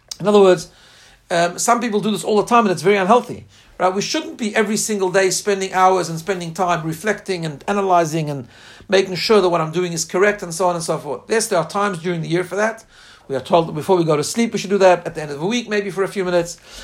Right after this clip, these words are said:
But there is a designated time for this chewing the cud, so to speak. And that is the month of Elul. Month of Elul is called the Cheshbon. It's a time that we're supposed to look back at the year gone by. We're supposed to review ourselves. We're supposed to discuss with other people. We're supposed to really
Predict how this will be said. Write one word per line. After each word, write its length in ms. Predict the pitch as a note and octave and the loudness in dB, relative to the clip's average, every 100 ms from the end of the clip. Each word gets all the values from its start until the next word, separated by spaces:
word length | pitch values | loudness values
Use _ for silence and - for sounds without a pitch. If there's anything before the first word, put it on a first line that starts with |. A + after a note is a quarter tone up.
| - | -2
But 120 | F#3+ | 2
there 100 | G#3 | 4
is 120 | C#4 | 6
a 100 | B3+ | 4
designated 600 | F3 A#3+ A3+ A3 A3 G#3+ | 6 6 6 2 2 0
time 320 | G#3+ C4 B3 F3 | 0 2 2 2
for 100 | F#3+ | -4
this 260 | F3 - | -4 -6
chewing 340 | - - A3+ G#3 | -6 -4 -2 -2
the 80 | |
cud, 280 | G#3+ C4+ E3 | 2 4 2
so 140 | - C#3+ | -2 -8
to 60 | |
speak. 340 | C3 A#2 G#2 _ _ - - - | -8 -12 -18 _ _ -18 -16 -6
And 100 | D#3+ | 2
that 120 | G#3+ | 4
is 300 | A#3 G3 D#3+ | 4 2 0
the 60 | |
month 240 | E3+ F3+ E3+ | -4 -4 -6
of 100 | D3+ | -6
Elul. 280 | E3 C3+ B2+ | -4 -4 -6
Month 160 | G3 | -8
of 60 | G#3+ | -4
Elul 180 | A3+ A3+ | -2 -2
is 80 | - | -2
called 180 | G#3 | -2
the 40 | G#3 | -2
Cheshbon. 420 | A3 A#3 - G3 | -2 -4 -4 -6
It's 100 | F3 | -6
a 60 | - | -4
time 200 | G3 F#3+ | -2 -2
that 80 | |
we're 80 | E3 | -4
supposed 280 | E3 G#3 G3 | -2 0 0
to 60 | F3 | 0
look 180 | E3 | -2
back 200 | F3 F3+ | 2 2
at 60 | F3 | 2
the 60 | D3+ | -4
year 180 | E3 | -2
gone 220 | D#3+ C#3+ C#3+ | -2 -4 0
by. 340 | F3 E3 D#3+ - - - - | 0 0 -2 -10 -20 -20 -10
We're 80 | |
supposed 440 | D3 E3 G3 G3 - | -8 0 2 2 2
to 80 | F3+ | 0
review 440 | F3+ D3+ F#3 G3 | 0 -2 6 8
ourselves. 360 | E3+ - F3 D#3+ | 8 6 4 4
We're 80 | |
supposed 280 | D#3+ F3+ E3 | 0 0 0
to 80 | E3+ | -2
discuss 420 | D#3+ - - F3 | -8 -6 -2 -2
with 100 | E3+ | -2
other 180 | E3+ E3+ | -6 -6
people. 320 | E3+ G3+ G#3+ | -4 -4 -4
We're 80 | E3+ | -4
supposed 280 | E3 F#3+ F#3 | -2 -2 0
to 80 | F#3 | 0
really 480 | G#3 G#3+ G#3 F3 | 2 4 2 0